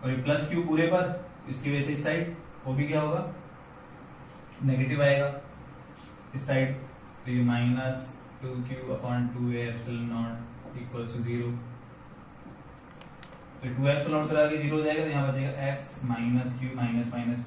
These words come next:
plus x minus टू क्यू equals zero। तो ये टू एक्स equals to three क्यू, तो x की वैल्यू हो जाएगी हमारी three क्यू by two। मतलब इस वाली सरफेस पे जो चार्ज आएगा वो आएगा three क्यू by two।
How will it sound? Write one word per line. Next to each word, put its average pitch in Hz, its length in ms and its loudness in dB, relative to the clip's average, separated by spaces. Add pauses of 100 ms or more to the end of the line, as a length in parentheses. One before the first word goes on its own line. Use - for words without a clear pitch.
plus 127 300 -2
x 123 200 -2 (140)
minus 117 480 -2
टू 127 80 -2 (140)
क्यू 123 180 2 (680)
equals 110 360 -4
zero। 127 240 0 (560)
तो 131 80 -6
ये 123 80 0 (100)
टू 127 180 2
एक्स 127 200 4
equals 131 320 0
to 139 160 -2
three 135 240 0
क्यू, 165 140 0 (420)
तो - 140 -8
x - 160 -10
की 135 80 -4
वैल्यू 127 260 2
हो 123 80 4
जाएगी 123 200 6
हमारी 123 260 2 (180)
three 127 240 0 (160)
क्यू 123 160 0 (160)
by 117 80 0 (320)
two। 120 160 2 (1700)
मतलब - 240 -4
इस 190 140 -2
वाली 185 180 2
सरफेस 170 420 4
पे 180 60 -2
जो 170 140 -2
चार्ज 147 220 6
आएगा 139 240 6
वो 147 80 4
आएगा 131 200 4 (140)
three 135 260 6
क्यू 139 140 6
by 117 120 2 (200)
two। 120 120 0